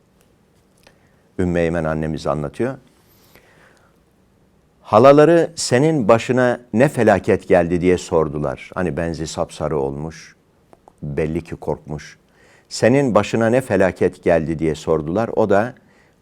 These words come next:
"Bana cin dokunmasından korkuyorum." dedi. Halaları, "Allah seni şeytanla müptela kılmaz. Sende iyi haslet ve meziyetler var.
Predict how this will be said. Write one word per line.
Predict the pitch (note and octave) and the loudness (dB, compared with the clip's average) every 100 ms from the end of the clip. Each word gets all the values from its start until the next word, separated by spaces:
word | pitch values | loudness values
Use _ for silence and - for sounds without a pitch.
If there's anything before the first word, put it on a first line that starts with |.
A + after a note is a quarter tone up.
| - | -14
"Bana | C2+ G2 A2+ A#2+ A#2 - - | -2 0 2 -2 -4 -10 -14
cin | D2 A2+ B2+ A2+ E2 | -8 -2 0 0 0
dokunmasından | F2 - F2 E2+ E2 - F2 F2 E2 | -2 -2 -6 -4 -6 -6 -4 -4 -6
korkuyorum." | D#2+ D#2+ C#2+ - D2 C#2+ C2+ C2+ C2+ _ _ D2+ | -8 -8 -8 -6 -6 -6 -8 -14 -18 _ _ -10
dedi. | C2+ C#2 B1+ _ _ _ _ _ _ _ _ _ _ _ _ _ _ _ _ _ _ _ - | -8 -10 -14 _ _ _ _ _ _ _ _ _ _ _ _ _ _ _ _ _ _ _ -2
Halaları, | G#2 A2+ A#2 A2+ A#2+ A2+ - _ | 6 8 8 8 8 6 -4 _
"Allah | G2 G#2 A#2+ C3 | 4 6 4 0
seni | - G#2+ A2 | 0 0 0
şeytanla | - G2 F#2+ A2 G2+ | 0 0 0 -2 0
müptela | F#2+ F#2 - F#2 F2+ - | 0 -2 2 4 2 0
kılmaz. | F#2+ E2 C#2+ - - _ - | -4 -2 -6 -10 -20 _ -12
Sende | - G#2 G#2+ A2 A2 - - | -2 2 4 6 4 2 -2
iyi | G2+ B2 | 4 4
haslet | A#2 F#2+ F#2 - A#2 A#2 F2 | 4 -2 -4 0 0 0 4
ve | G2+ G2+ - | 4 4 -4
meziyetler | F2+ F2 D#2+ F2+ - F2 D#2 | -4 -2 2 0 0 -2 0
var. | D2 C#2 | -2 -4